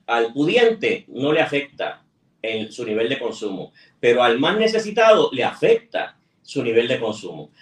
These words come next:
Así que lo primero que tenemos que hacer es derogar el ibu, y lo haríamos con el, con el ela como territorio incorporado.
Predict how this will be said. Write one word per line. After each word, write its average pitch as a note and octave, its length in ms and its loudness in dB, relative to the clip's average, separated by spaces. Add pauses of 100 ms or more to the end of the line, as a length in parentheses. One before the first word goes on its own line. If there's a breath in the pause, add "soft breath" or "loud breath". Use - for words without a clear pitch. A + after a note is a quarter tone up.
Así - 180 -6
que A3+ 100 6
lo E3 120 6
primero C#3 420 2
que A#3 80 2
tenemos F#3+ 240 -2
que G3+ 80 -4
hacer A3+ 200 2
es A3 100 2
derogar A#2+ 500 4
el G#2+ 120 0
ibu, G#2+ 340 -6 (260)
y A#2+ 120 -8
lo A#2+ 140 0
haríamos F3 480 2
con A#2+ 180 -4
el, G#2 320 -4 (320)
con G#2 200 -6
el A#2 100 0
ela F#3 360 2 (120)
como A#2 220 -2
territorio G#2+ 500 -4
incorporado. E2+ 640 -4